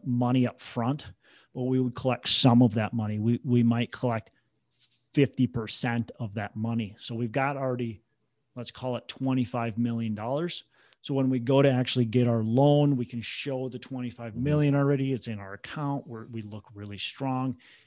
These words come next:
It just really makes us a better investor, um, in the eyes of, of everybody involved, the seller, the lenders,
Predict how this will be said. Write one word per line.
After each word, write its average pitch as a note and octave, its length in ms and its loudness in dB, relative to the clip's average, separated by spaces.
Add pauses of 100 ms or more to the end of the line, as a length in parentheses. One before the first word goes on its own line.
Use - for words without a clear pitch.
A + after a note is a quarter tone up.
It A#2 120 -12
just B2+ 340 -6
really B2 420 -6
makes A#2 340 -6
us A#2 180 -8
a G#2+ 80 -12 (240)
better A2+ 480 -4 (600)
investor, A2 920 -4 (260)
um, G#2 500 -10 (240)
in A#2 140 -4
the A2+ 120 -4
eyes G#2+ 320 -6
of, G2 280 -12 (380)
of G#2+ 80 -14
everybody G#2+ 420 -10
involved, G2+ 540 -10 (500)
the A2 80 -12
seller, A#2 600 -2 (720)
the A2+ 60 -14
lenders, G#2+ 720 -10